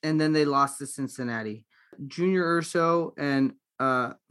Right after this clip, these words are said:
Fassi Torres were the ones that had scored the, the two goals for Orlando. And I just, I think that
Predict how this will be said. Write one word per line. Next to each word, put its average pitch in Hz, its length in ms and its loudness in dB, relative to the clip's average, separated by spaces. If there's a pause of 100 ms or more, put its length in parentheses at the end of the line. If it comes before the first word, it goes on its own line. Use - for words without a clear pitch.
Fassi 156 320 0
Torres 143 460 0
were 143 100 -2
the 131 100 0
ones 135 300 0
that 131 140 -4
had 127 120 -8
scored 131 300 -4
the, 127 260 -4
the 131 120 -8
two 139 260 -4
goals 131 380 -4
for 156 380 -2
Orlando. 151 640 2 (120)
And 151 200 -2 (100)
I - 320 -2
just, 156 380 -6 (140)
I 143 140 0 (180)
think 226 280 -2
that 151 300 0